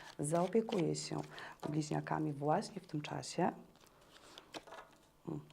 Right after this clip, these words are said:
pokazała się pusta runa, także pierwsze przesłanie dla bliźnię-, dla bliźniąt, że moi drodzy, przede wszystkim los będzie tutaj, e, czuwał nad Wami, nad wszystkimi wydarzeniami, jeżeli chodzi o Wasze,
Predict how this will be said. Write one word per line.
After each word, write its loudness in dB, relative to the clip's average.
pokazała 2
się -4
pusta -2
runa, 2
także -2
pierwsze -2
przesłanie 0
dla 0
bliźnię-, -2
dla 4
bliźniąt, 2
że 0
moi 4
drodzy, 4
przede -6
wszystkim 0
los 6
będzie 4
tutaj, 2
e, 2
czuwał 6
nad 2
Wami, 6
nad 2
wszystkimi 2
wydarzeniami, 4
jeżeli 2
chodzi -4
o 0
Wasze, 2